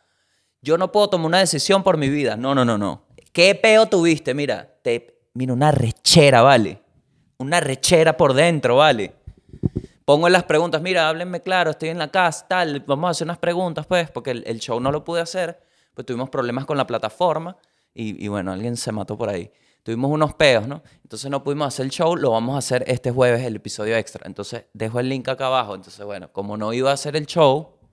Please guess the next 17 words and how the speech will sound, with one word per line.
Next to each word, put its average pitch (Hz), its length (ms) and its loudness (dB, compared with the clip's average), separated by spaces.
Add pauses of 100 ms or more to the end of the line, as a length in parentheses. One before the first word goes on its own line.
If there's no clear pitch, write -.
(260)
porque 104 120 -6
no 107 120 -4
tengo 143 200 4
internet 160 360 8
en 180 80 8
la 180 120 8
casa, 175 560 4 (1040)
a 98 100 -10
la 95 80 -2
voz. - 380 -10 (1300)
Dije, 156 320 0
"Nada, 180 480 -4
hablo 147 300 4
con 185 140 -2
la 147 80 -2
gente". 170 200 -2
Bueno, 110 340 -2